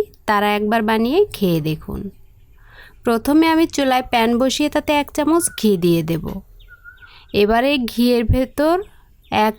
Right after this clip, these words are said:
টুকরো দারচিনি এবং দুটো সাদা এলাচ দিয়ে দেব। তারপর মশলাগুলো ঘিয়ের ভেতর নেড়েচেড়ে দিয়ে এর ভেতর দেব কুড়ানো নারিকেল। এখানে আপনারা ঘিয়ের পরিবর্তে তেলও ব্যবহার করতে পারেন।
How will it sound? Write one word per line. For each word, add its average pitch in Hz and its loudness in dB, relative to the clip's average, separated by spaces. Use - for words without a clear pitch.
টুকরো 247 -2
দারচিনি 226 0
এবং 262 0
দুটো 220 0
সাদা 202 -2
এলাচ 220 0
দিয়ে 180 2
দেব। 151 -4
তারপর 214 0
মশলাগুলো 277 0
ঘিয়ের 277 0
ভেতর 285 0
নেড়েচেড়ে 269 0
দিয়ে 262 -2
এর 254 0
ভেতর 254 0
দেব 233 -2
কুড়ানো 214 2
নারিকেল। 180 -2
এখানে 262 0
আপনারা 277 2
ঘিয়ের 247 0
পরিবর্তে 247 0
তেলও 220 2
ব্যবহার 180 0
করতে 170 -6
পারেন। 165 -4